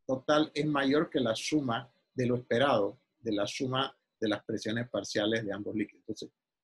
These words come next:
esto es un desviamiento positivo de la ley de Raoult cuando, la, cuando uno de los componentes es excesivamente volátil, ¿sí? ¿Qué pasa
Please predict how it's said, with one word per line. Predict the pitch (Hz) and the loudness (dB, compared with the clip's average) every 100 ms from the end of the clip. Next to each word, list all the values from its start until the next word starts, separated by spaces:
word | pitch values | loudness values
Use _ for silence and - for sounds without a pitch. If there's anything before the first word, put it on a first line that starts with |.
| _ _ | _ _
esto | 190 - - 131 160 _ _ _ | -4 -4 -2 -4 -4 _ _ _
es | 107 | -8
un | 120 117 | -6 -2
desviamiento | 120 117 107 110 113 - - | -2 0 -2 -4 -4 -4 -4
positivo | 110 - 95 135 131 | -4 -6 -4 -2 0
de | 110 | 0
la | 98 | 0
ley | 98 | -2
de | 107 113 | 0 0
Raoult | 104 104 113 131 _ _ _ _ _ - | 2 0 -2 -4 _ _ _ _ _ 0
cuando, | 147 160 | 4 6
la, | 151 151 - | 4 2 -2
cuando | 147 147 | 0 4
uno | 185 208 | 4 6
de | 190 | 4
los | - | 4
componentes | 160 151 165 170 151 | 0 2 2 4 4
es | 160 | 2
excesivamente | - 131 160 156 147 143 135 | 0 2 4 4 2 0 0
volátil, | 123 120 - - _ _ _ _ _ _ - - | 2 2 0 -6 _ _ _ _ _ _ -20 -10
¿sí? | - - - _ _ _ _ _ _ _ _ - - | -6 -6 -8 _ _ _ _ _ _ _ _ -20 0
¿Qué | 208 | 0
pasa | 208 208 185 - 202 | 2 2 2 2 -2